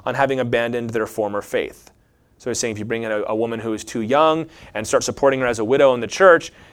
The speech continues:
if she's young, she might still wanna go out and be married again.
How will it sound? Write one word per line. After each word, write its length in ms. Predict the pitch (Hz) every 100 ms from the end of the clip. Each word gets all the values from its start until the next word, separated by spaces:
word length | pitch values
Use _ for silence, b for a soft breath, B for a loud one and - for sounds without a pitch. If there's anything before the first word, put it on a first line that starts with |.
| b
if 80 | -
she's 200 | 156 131
young, 300 | 202 208 196
she 160 | -
might 160 | 180 156
still 240 | - 160
wanna 160 | 147 143
go 100 | 139
out 160 | 147 139
and 80 |
be 100 | 135
married 340 | 139 160 208 202
again. 420 | 131 113 110 -